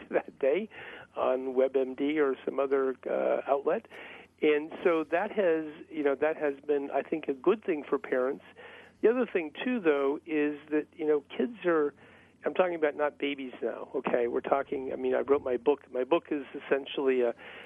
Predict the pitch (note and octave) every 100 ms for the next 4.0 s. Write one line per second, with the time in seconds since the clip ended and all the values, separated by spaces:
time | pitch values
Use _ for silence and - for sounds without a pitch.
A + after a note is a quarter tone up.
0 | - _ C#3 C3 B2+ B2+ B2 C3+ - A#2+
1 | - C#3+ - D#3 D#3 D3+ C#3 C3+ B2 A#2
2 | - D3+ C#3+ C3 C3 B2+ - C#3+ C#3 C3+
3 | B2+ C3 C3 B2+ A#2+ A#2+ A2+ C3 A#2